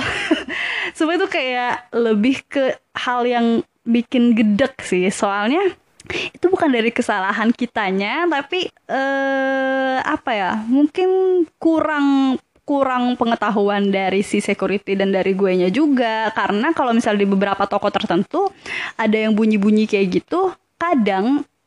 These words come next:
udah dikasih tahu sama security-nya atau sama kasirnya bilang, "Oh, Mbak punya, eh, tas dengan merek ini nggak?" Atau, "Oh, ada dompet dengan merek ini," nanti dia sebutin tuh mereknya ada ini, ini, ini, ini,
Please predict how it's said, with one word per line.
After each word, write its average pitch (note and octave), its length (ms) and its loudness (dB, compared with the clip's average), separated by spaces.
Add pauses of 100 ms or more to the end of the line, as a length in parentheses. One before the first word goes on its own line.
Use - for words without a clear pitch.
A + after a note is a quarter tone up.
(180)
udah C4 160 2
dikasih C#4 320 0
tahu E4 400 0
sama A#3 480 0
security-nya G#3+ 960 0
atau A#3+ 400 -2
sama G#3+ 240 0
kasirnya G#3 400 -2
bilang, A3+ 320 0 (480)
"Oh, E4 240 0
Mbak D#4+ 320 2
punya, C#4+ 640 0 (240)
eh, C4+ 640 -2
tas C4 240 -4
dengan B3 320 0
merek A#3 320 -2
ini D#4+ 320 2
nggak?" A3+ 400 0
Atau, B3 320 0 (440)
"Oh, E4 160 0 (120)
ada A#3 240 0
dompet A#3 480 0
dengan A3+ 400 0
merek A3+ 400 -2
ini," A3 320 2
nanti D4 320 2
dia E4 160 2
sebutin D4 480 2
tuh B3+ 80 2
mereknya A3+ 400 -2
ada G#3+ 160 0
ini, C#4+ 320 0
ini, C4+ 160 2
ini, A#3 160 0
ini, G#3+ 60 -2